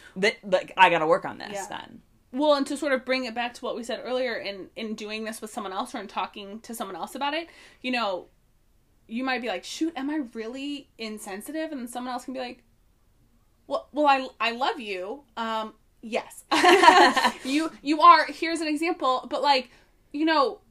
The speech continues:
Speaker 2: which is why I think it's important to do this with someone who, who you know cares about you, because some of these things might not be the greatest, or, you
Speaker 1: Right.
Speaker 2: know,
Speaker 1: Well,
Speaker 2: or,
Speaker 1: yeah.
Speaker 2: like, even,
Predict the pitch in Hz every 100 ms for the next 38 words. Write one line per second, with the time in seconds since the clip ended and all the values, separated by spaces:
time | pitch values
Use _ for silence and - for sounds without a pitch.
0 | 247 302 294 320 320 330 285 277 254 247
1 | 233 240 226 226 214 220 202 208 202 180
2 | - 220 196 185 180 - 233 226 214 156
3 | 190 185 214 330 440 277 240 - 262 277
4 | 262 262 262 277 277 254 294 339 185 -
5 | - 151 233 247 247 240 254 - 226 233
6 | 233 240 254 - _ _ - 247 226 _
7 | _ _ _ _ - 294 311 339 311 294